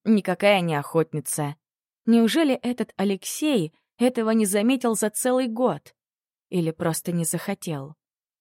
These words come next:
Я замерла возле вешалки, надеясь, что меня не заметят в пылу спора. Уйти без телефона было бы глупо,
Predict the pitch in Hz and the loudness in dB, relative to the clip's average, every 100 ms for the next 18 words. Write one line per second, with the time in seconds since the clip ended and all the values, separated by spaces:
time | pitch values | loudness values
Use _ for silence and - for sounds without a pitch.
0 | _ 208 202 196 214 220 240 190 143 151 | _ -2 0 2 2 2 2 2 -2 -4
1 | - 170 214 - 151 - 151 151 160 196 | -2 -2 -2 -2 -4 -4 -4 -2 -2 -4
2 | 180 - - - 175 170 180 185 165 165 | -4 -8 -14 -4 -2 0 0 0 0 0
3 | 160 165 156 - - 170 165 160 - - | 0 -2 -4 -6 0 2 2 -2 -8 -2
4 | 165 139 123 143 - _ - 214 190 175 | -2 0 -4 -10 -18 _ 0 0 0 -2
5 | 156 151 - 180 180 247 233 175 175 208 | -2 -2 -2 -2 -2 0 2 0 0 0
6 | 190 190 196 233 262 - 143 | 2 0 -2 -2 -2 -2 -6